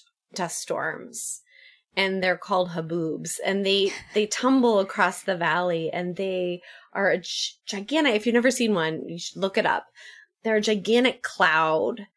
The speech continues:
Speaker 1: but it looks like a monster kind of eating you.
Speaker 2: <laughs>
Speaker 1: So as it comes toward wherever you are, you realize it's blowing dust and wind. And so it's not actually <laughs> going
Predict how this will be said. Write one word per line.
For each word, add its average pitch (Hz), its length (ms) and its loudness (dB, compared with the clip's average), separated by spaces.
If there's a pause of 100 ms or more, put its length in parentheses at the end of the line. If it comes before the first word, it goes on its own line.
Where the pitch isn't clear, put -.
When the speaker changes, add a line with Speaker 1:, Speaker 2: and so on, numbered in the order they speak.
(280)
Speaker 1:
but 226 120 4
it 220 160 6
looks 220 460 2
like 214 180 0
a - 60 2
monster 180 680 0
kind 190 240 -2
of 175 140 -4
eating 175 400 -6
you. - 300 -10 (220)
Speaker 2:
<laughs> 226 80 2 (380)
Speaker 1:
So 185 400 2 (260)
as 247 200 2
it 254 120 4
comes 269 340 2
toward 269 680 2 (120)
wherever 190 520 0
you 185 180 -2
are, 185 640 4 (500)
you 233 140 2
realize 262 340 6
it's 214 200 -4
blowing 208 440 0
dust 175 300 0
and 175 160 -6
wind. 165 480 -4 (260)
And 185 260 0
so 233 200 0
it's 262 220 2
not 254 420 2
actually 269 560 2
<laughs> 254 140 4
going 185 340 0